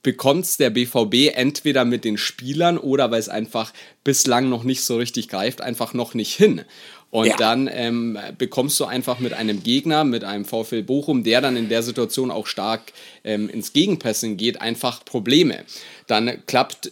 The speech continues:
Speaker 1: dieses Herausspiel mit Meunier Süle nicht, ähm, dann verliert Füllkrug, vertändelt dann den Ball, ja, und, äh, dann kommen wir auch schon eigentlich zu dieser skurrilen Szene, ne? Also, ähm, der Ball wird vertändelt auf der rechten Abwehrseite.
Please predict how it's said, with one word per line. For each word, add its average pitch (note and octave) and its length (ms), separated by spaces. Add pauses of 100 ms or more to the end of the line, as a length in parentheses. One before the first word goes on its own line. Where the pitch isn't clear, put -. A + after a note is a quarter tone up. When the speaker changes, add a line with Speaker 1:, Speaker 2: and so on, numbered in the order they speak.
(120)
Speaker 1:
dieses B2+ 300
Herausspiel B2+ 480
mit A#2+ 380
Meunier A#2+ 420
Süle E3 420
nicht, C#3+ 460
ähm, A#2 380
dann A#2 260
verliert B2 380
Füllkrug, E3+ 540 (360)
vertändelt C3 600
dann A#2+ 140
den A#2 180
Ball, A#2 360
ja, A#2+ 240
und, G#2+ 480
äh, A2 220
dann B2 260
kommen C#3+ 400
wir D#3 300
auch C3 160
schon C#3+ 240
eigentlich C#3+ 360
zu - 140
dieser C#3 300
skurrilen D3+ 580
Szene, E3+ 680
ne? C#3 220 (440)
Also, C#3 640
ähm, C3+ 540
der B2+ 100
Ball D3+ 340
wird D#3+ 100
vertändelt E3 600
auf - 200
der C3+ 220
rechten C#3 300
Abwehrseite. C#3 840